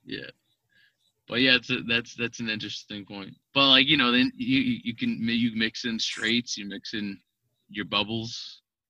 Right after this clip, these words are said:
your throwies, and you can, you know, you fuck around with the letters a little bit,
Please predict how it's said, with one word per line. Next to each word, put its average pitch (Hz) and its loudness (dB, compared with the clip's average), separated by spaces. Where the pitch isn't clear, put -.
your 107 -12
throwies, 110 -4
and 107 -2
you 104 -8
can, 139 -8
you 143 -2
know, 113 0
you 113 0
fuck 107 -6
around 107 0
with 101 -6
the 95 -12
letters 101 -6
a 101 -8
little 104 -10
bit, 107 -12